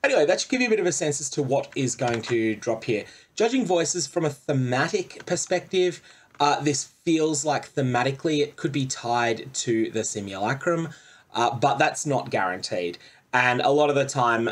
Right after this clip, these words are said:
boss, like when a boss unique drops from a divination card, G G G will make the decision as to where it drops based upon game balance rather than upon anything else.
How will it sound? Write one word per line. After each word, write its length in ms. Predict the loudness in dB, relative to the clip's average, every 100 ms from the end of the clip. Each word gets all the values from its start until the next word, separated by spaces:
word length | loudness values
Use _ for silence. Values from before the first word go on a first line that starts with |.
| -4
boss, 320 | -2 -2 -2 -6 -8 -10 -12 -2
like 180 | 0 2
when 180 | 2 2
a 40 |
boss 340 | 2 0 0 -4
unique 320 | -2 -4 -4
drops 380 | -4 -4 -6 -8
from 260 | -4 -4
a 100 | -2
divination 520 | -2 -2 -2 -4 -6 -6
card, 360 | -2 0 0 -4 -20 _
G 120 | -4
G 100 | 0
G 80 | 2
will 140 | 2 2
make 300 | 0 0 -2
the 560 | 0 0 0 -2 -2
decision 500 | -4 -8 -6 -6 -6
as 160 | -6 -6
to 80 | -8
where 280 | -2 0 0
it 80 | -2
drops 300 | -6 -8 -6
based 320 | -4 -4 -6
upon 300 | -8 -8 -4
game 280 | -2 -2 -2
balance 400 | -2 -4 -10 -10
rather 340 | -2 0 0 -2
than 140 | -6
upon 380 | -6 -6 -8 -8
anything 420 | -10 -12 -12 -10
else. 480 | -8 -6 -6 -8